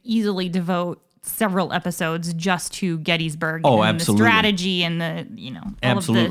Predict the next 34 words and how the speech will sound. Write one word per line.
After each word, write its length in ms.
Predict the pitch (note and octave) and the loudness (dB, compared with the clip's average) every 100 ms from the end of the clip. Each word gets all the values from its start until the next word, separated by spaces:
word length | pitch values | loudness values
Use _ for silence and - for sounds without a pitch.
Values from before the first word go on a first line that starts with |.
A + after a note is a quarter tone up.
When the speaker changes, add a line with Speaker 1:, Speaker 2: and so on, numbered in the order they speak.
| E2+ | -2
Speaker 1:
of 40 | |
the, 60 | G3 | -4
the 40 | |
things 180 | G#3+ G#3+ | 0 2
Speaker 2:
Yeah. 60 | G3+ | 2
Speaker 1:
leading 300 | F3 F#3+ F#3 | 0 0 -2
up 100 | - | -4
to 80 | - | -6
the 80 | F3 | -6
battle. 480 | - F3 D#3+ D#3 - - | 0 0 0 -2 -8 -4
Speaker 2:
Yeah. 220 | G#2+ F#2+ - _ _ _ _ _ _ _ _ _ _ | -2 -2 -6 _ _ _ _ _ _ _ _ _ _
So 220 | - D3 | -2 0
here's 420 | A#2+ - G3+ G#3+ E3 | 0 2 2 2 2
the 100 | C#3+ | -2
story 460 | - D3 C#3+ - | 0 2 4 4
of 220 | B2 G#2 | 2 0
Custer 460 | - D3 C#3+ D#3 D3+ | 0 0 0 0 2
and 260 | A#2+ A#2 A2 | 2 2 4
Gettysburg. 720 | A2 F#2+ D#2+ - E2+ D2+ - _ _ _ _ - | 2 2 -2 -6 -8 -10 -16 _ _ _ _ -2
On 200 | B2 A#2+ | 2 4
June 300 | G#2+ F3+ F#3+ | 6 6 6
thirtieth, 500 | G3 F3+ C3 A2 - - | 4 4 4 2 0 0
eighteen 360 | D3 D#3+ D#3+ | 0 2 0
sixty-three, 800 | D3 E3+ - E3+ D#3 B2+ G#2+ G#2 | 0 -2 -2 -4 0 2 4 2
just 560 | G2+ G#2 B2 A2+ A2+ G2+ | -2 -2 -2 -2 -4 0
days 300 | C#3 D#3+ D3+ | 2 4 2
before 340 | D#3+ D#3 D3 | -2 -2 -2
the 80 | B2 | 0
Battle 300 | G2 G#2+ A2 | 0 0 -2
of 120 | G2 | -2
Gettysburg 540 | G#2+ A2 G2 G2+ G#2 | -2 0 0 0 0
actually 300 | G2+ G#2 - | 0 -2 -2
began, 480 | G2 G2 B2 A#2 G2+ | -2 0 2 2 0
Custer 640 | G2 - D#3 - F3 C3 | 0 -2 -2 0 -2 -2